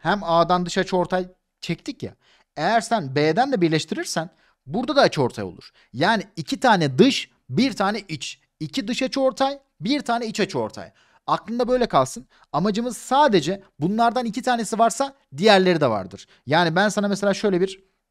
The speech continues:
üçgen çizdim. Dedim ki şurada bir açıortay var. Burada bir açıortay var. Sonuçta bunlar bir noktada dışarıda kesiştiler mi? Evet. Artık bu pembe nokta bu üçgenin neyidir? Dış teğet çemberin merkezidir. Ne yapacaksın? Şunu uzatacaksın.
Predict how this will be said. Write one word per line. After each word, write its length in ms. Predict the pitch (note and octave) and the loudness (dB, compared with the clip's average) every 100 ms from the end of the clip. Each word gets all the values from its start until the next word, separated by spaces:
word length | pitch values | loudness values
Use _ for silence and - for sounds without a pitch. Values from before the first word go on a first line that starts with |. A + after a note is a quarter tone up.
| - | -16
üçgen 300 | C3+ F#3 F3 | -6 -2 0
çizdim. 340 | C#3 G#2 G#2 - _ _ _ _ _ _ _ _ - | -2 -8 -12 -16 _ _ _ _ _ _ _ _ -6
Dedim 240 | C#3+ F#3 | -4 -2
ki 240 | D#3 C#3 C#3 _ | -2 -4 -6 _
şurada 340 | - F#3+ F3+ E3 | -8 -2 0 2
bir 60 | |
açıortay 500 | E3 - D3 B2 G#2 | 2 2 0 0 -4
var. 200 | A#2+ - _ _ A#2 | -6 -14 _ _ -6
Burada 240 | C#3+ D#3+ | -2 2
bir 40 | |
açıortay 480 | D3+ - D#3 B2 G2+ | 0 0 -2 -2 -4
var. 200 | A2+ - _ _ | -6 -12 _ _
Sonuçta 420 | - F3 F#3+ F#3 | -6 -4 -2 -4
bunlar 300 | E3 G3 F#3+ | -2 0 0
bir 80 | F3+ | 2
noktada 360 | G#3 - D3+ D3 | 0 0 -4 -2
dışarıda 340 | F#3 F3+ E3+ | 0 2 0
kesiştiler 520 | F3+ F#3 - - F3 | -2 -4 -4 2 2
mi? 180 | C3+ F#3 _ E3+ | 2 -4 _ -2
Evet. 300 | D3+ F#2+ _ - - | -2 -4 _ -16 0
Artık 340 | F#3 G#3 F#3+ | 0 0 -4
bu 140 | G3 G3+ | -8 -4
pembe 340 | G3+ G3 A#3+ | -2 0 -2
nokta 360 | F3+ - F#3+ A3 _ _ | -2 -2 -6 -6 _ _
bu 280 | C3+ G3+ G#3+ G3+ | -4 -2 -2 -6
üçgenin 540 | G3 - F3 D3 D3 | -6 -2 -2 -2 -4
neyidir? 420 | A3 A3 F3 - _ _ C3 | -2 -2 -4 -10 _ _ -2
Dış 200 | G3 - | -2 -2
teğet 260 | E3+ D3 | -2 -2
çemberin 360 | D#3 C#3 C#3+ F#3+ | -2 -2 -2 -2
merkezidir. 600 | D3+ C3 A#2+ F#2+ F2 _ - | -2 -2 -6 -12 -16 _ -8
Ne 100 | D3+ | 0
yapacaksın? 580 | A#3 D#3+ B2+ A2+ G#3 G#3 _ _ | 0 2 -2 -4 -8 -16 _ _
Şunu 220 | - G3 | -4 0
uzatacaksın. 680 | G3 G3 G3 G3 F#3+ - | 2 2 2 0 0 -4